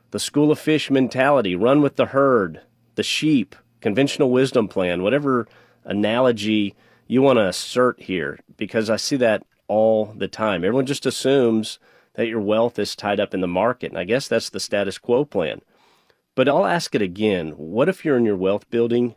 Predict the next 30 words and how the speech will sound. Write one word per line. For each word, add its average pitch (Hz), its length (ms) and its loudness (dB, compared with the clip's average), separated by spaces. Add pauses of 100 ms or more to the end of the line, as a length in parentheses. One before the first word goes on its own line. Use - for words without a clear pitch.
(140)
years, 92 560 -8
your 92 140 -4
age 90 380 -4
thirty 98 260 -2
to 127 100 -2
fifty, 95 540 -6 (580)
and 101 160 -4
the 101 60 0
market 85 460 -4
drops - 580 -8 (400)
forty 87 400 -6
percent? 147 640 -2 (1600)
How 104 200 -2
does 123 140 0
that 127 200 2
change 107 320 -2
your 123 120 -2
retirement 135 500 0
horizon? 78 540 -4 (800)
Because 156 280 0
it's 226 160 -2
happened 131 340 -2
to 120 40 2
me. 139 360 0 (840)
It 110 80 -6
happened 104 380 -2
in 95 300 -2 (480)
October 101 520 -2
nineteen 98 440 -2
ninety-seven. 101 760 -2